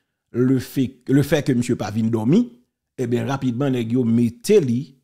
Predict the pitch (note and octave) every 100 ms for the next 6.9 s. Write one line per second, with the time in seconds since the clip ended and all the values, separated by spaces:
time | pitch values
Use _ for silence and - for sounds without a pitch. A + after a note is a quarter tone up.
0 | - A#2+ A2+ B2+ G#2+ A2+ - G#2 - E3
1 | A2 G#2+ A2 G#2 A2 G#2+ D3 C#3+ A2 E2
2 | - _ _ _ _ A#2+ B2 - G#2+ C3+
3 | C#3+ A#2+ C#3+ F3 G3 F3 D3 A3+ F#3+ -
4 | D#3 D3 C3+ - A#3 F3 G2+ A2 - C3+
5 | - E3+ E3 D3+ C3+ B2+ B2 B2 A2 A2+
6 | C3 C#3+ C#3 A#2 A#2 A2 - F3+ E3